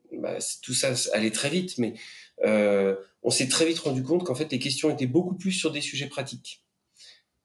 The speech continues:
Et nous, là où on avait prévu un chatbot à la base qui était très réponse santé,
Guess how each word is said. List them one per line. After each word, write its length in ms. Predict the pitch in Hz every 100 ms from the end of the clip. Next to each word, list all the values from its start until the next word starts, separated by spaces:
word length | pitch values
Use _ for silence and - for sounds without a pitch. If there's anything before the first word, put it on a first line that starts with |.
| - 110
Et 280 | 107 - -
nous, 240 | 131 151 127
là 100 | 135
où 40 |
on 100 | 127
avait 220 | 113 117
prévu 300 | 117 139 147
un 80 | 131
chatbot 400 | 127 123 131 131
à 60 | 113
la 80 |
base 260 | 113 120 117
qui 120 | -
était 200 | 104 104
très 480 | - 131 131 131 127
réponse 540 | 110 110 117 127 123
santé, 640 | - 120 113 131 156 208